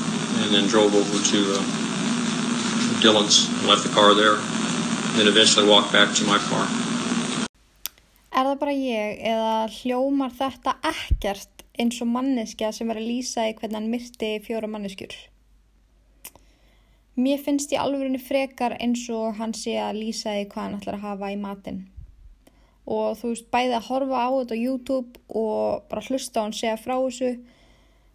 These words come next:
Speaker 2: bara gefur mér kaldan hroll. Af því hann er svo ótrúlega kuldalegur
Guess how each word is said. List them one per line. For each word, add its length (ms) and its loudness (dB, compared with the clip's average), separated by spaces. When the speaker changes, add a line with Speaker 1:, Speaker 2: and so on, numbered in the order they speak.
Speaker 2:
bara 200 -2
gefur 300 0
mér 220 -2
kaldan 800 -4
hroll. 240 -4
Af 140 -4
því 120 -4
hann 140 0
er 60 -2
svo 200 -8
ótrúlega 920 -2
kuldalegur 880 0